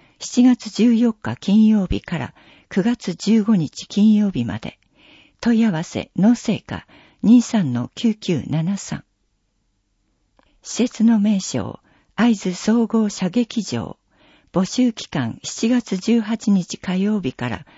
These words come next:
九月十九日火曜日まで。問い合わせ、農林課二三の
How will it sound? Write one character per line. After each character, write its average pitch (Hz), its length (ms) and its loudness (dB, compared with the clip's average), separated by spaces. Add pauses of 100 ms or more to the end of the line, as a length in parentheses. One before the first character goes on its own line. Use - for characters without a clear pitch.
(280)
九 202 140 0
月 233 280 -2
十 220 260 2
九 - 140 0
日 160 280 0
火 180 180 -4
曜 202 180 0
日 131 160 -4
ま 95 140 -4
で。 - 180 -14 (540)
問 233 180 4
い 226 60 4
合 214 80 2
わ 202 100 0
せ、 180 240 -6 (360)
農 247 220 6
林 233 300 4
課 - 220 -12 (440)
二 226 240 6
三 185 320 -2
の - 220 -10